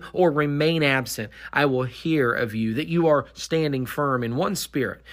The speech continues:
with one mind, striving together for the faith of the gospel, in no way alarmed by your opponents, which is a sign of destruction for them, but of salvation for you, and that too from God. For to you it has been granted for Christ's sake,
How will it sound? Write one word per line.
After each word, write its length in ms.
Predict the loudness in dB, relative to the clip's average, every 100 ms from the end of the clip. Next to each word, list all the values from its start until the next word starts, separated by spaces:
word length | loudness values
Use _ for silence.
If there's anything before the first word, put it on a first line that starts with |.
| -2
with 160 | 0
one 320 | 2 4 4
mind, 380 | 4 2 0 -2
striving 640 | -6 -2 2 2 2 -2 -2
together 340 | 2 2 2
for 120 | -2
the 80 | -6
faith 340 | 0 0 0
of 60 | -4
the 80 | -2
gospel, 520 | 0 0 -2 -4 -4 -2
in 320 | 2 2 4 4
no 180 | 4
way 320 | 4 2 4 2
alarmed 540 | 2 4 4 2 2
by 140 | 0
your 200 | 2 0
opponents, 720 | -2 -2 -2 -2 -6 -12 -20 -20 -6
which 240 | 0 0 0
is 80 |
a 60 | -6
sign 420 | 0 2 2 -2
of 80 | -6
destruction 560 | -6 0 0 0 -6 -6
for 140 | -6
them, 300 | -6 -8 -12 -18 -8
but 280 | 2 4 4
of 160 | 0 -4
salvation 580 | -8 -2 0 0 -4
for 160 | -6 -4
you, 280 | 0 0 0 -6
and 300 | -6 -2 0
that 200 | 0 -2
too 300 | -2 -2 -2
from 240 | -6 -6
God. 380 | 0 0 0 -6 -20 _ _ _ _ _ _ _ _ _
For 160 | -4 -2
to 120 | 2
you 240 | 6 6
it 80 | 6
has 140 | 4 0
been 160 | -2
granted 560 | 0 2 2 -2 -6 -8
for 140 | -8
Christ's 440 | -4 -2 -2 -4 -6
sake, 320 | -6 -6